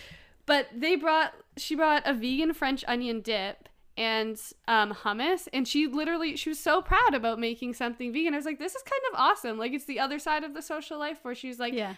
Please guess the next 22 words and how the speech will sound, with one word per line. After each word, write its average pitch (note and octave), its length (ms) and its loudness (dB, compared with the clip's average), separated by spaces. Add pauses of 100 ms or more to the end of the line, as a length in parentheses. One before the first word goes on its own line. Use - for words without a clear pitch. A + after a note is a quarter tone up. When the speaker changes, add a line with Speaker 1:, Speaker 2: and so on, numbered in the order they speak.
Speaker 1:
"I A#3 40 -6
wasn't A#3+ 220 -6
sure C4+ 120 -6
if A3+ 60 -10
I B3+ 80 -6
can A#3+ 100 -6
do C4 160 -8
this, C4 180 -8
but A3+ 140 -6
it - 80 -8
tasted A3 400 -4
really, G3+ 320 -4
really G3 240 -4
good." A#3 140 -4
Speaker 2:
Yeah. G#3+ 100 0
Speaker 1:
And A#3 180 -2
I A#3+ 80 -2
was B3+ 100 -4
like, C4+ 120 -10
"This C#4 160 -8
is - 240 -10 (180)
cool." - 540 -6